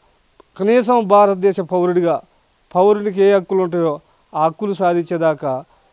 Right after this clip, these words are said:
మీ మీడియా ద్వారా మీలాంటి వారి సహకారంతోటి పోరాటం కొనసాగించడానికి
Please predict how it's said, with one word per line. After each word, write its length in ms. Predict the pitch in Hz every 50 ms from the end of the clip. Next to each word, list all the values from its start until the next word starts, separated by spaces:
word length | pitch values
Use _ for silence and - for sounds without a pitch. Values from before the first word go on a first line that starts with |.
| _ _ _ _ 160
మీ 180 | 151 165 165
మీడియా 400 | 156 156 165 180 190 196 202 202
ద్వారా 440 | 180 170 175 170 165 170 160 165 160 - _ _ _ _ _ _ _ _ _ -
మీలాంటి 560 | 151 160 185 196 202 202 208 202 196 180 185
వారి 300 | 190 185 180 170 165 151
సహకారంతోటి 920 | - 180 180 180 170 185 190 180 180 170 156 170 160 143 165 143 151 165 - _ _ _ _ _ _ _ _ _ _ _ _ _ _ _ _ 180
పోరాటం 560 | 185 190 196 196 190 175 185 170 135 127 135 - _ -
కొనసాగించడానికి 1040 | 180 185 180 175 190 185 175 175 160 156 147 185 170 170 160 156 185 170 143 135